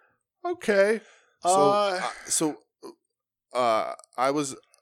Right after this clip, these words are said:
Speaker 2: immediately like, "Oh, weird. A T N A guy getting that involved in a, like, he's an Impact guy getting that involved in the main, in the main thing." Like, I'm like,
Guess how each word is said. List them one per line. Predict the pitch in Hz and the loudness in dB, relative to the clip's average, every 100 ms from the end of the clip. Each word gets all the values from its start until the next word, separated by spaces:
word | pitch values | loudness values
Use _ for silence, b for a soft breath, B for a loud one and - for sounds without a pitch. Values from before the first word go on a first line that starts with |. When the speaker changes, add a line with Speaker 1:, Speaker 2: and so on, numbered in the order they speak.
| _ _ | _ _
Speaker 2:
immediately | 120 127 143 131 127 | -10 -6 -6 -6 -8
like, | 117 110 107 - _ _ _ | -6 -6 -6 -10 _ _ _
"Oh, | - 120 | -20 -18
weird. | 107 120 107 | -14 -10 -10
A | 90 - | -12 -14
T | - 135 | -12 -8
N | 123 | -6
A | 120 120 | -6 -6
guy | 110 95 | -8 -8
getting | 95 107 101 98 | -10 -10 -10 -8
that | 104 117 - | -6 -6 -8
involved | 117 95 104 104 101 95 98 107 | -12 -12 -8 -4 -2 -2 -6 -14
in | - 104 | -12 -10
a, | 98 95 92 92 - | -8 -8 -10 -12 -10
like, | 110 | -8
he's | 110 | -4
an | 131 | -4
Impact | 156 - 123 - | -2 -2 -2 -2
guy | 107 | -4
getting | 107 110 | -4 -4
that | 117 123 | -2 -2
involved | 123 120 110 | 0 0 0
in | 110 | -4
the | 101 | -8
main, | 101 101 | -8 -8
in | 87 104 | -10 -10
the | 104 | -6
main | 110 123 117 | -4 -4 -4
thing." | 139 135 | -6 -4
Like, | 107 92 | -4 -4
I'm | 120 | -6
like, | 110 | -6